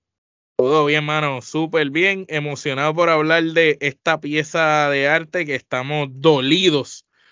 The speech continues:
con dolor en el corazón por la maldita cancelación, que no debieron haber cancelado esta maldita serie, la tenían que haber dejado renovado, y tenían que hacer esa serie,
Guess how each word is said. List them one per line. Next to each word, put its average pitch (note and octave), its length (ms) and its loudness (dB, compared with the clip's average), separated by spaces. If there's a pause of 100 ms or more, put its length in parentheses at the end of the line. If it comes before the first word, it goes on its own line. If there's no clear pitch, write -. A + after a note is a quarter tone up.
(120)
con B2+ 240 -10
dolor C3 280 4
en E3 120 0
el D3+ 160 -2
corazón D#3 500 0
por D#3 140 2
la C#3 100 0
maldita C3 680 0
cancelación, E3+ 880 -2 (500)
que C3+ 180 -4
no G3 200 6
debieron A3 420 6
haber F#3+ 220 -2
cancelado E3+ 480 -6
esta D#3+ 160 -8
maldita D3+ 440 -8
serie, C3 380 -6
la A#2 140 -12
tenían B2 260 -8
que D#3+ 80 0
haber D3+ 220 4
dejado D#3 320 4 (280)
renovado, E3 800 4
y C3+ 80 -6
tenían E3 320 -4
que B3 100 -4
hacer A3 240 0
esa G3+ 220 0
serie, G#3+ 400 2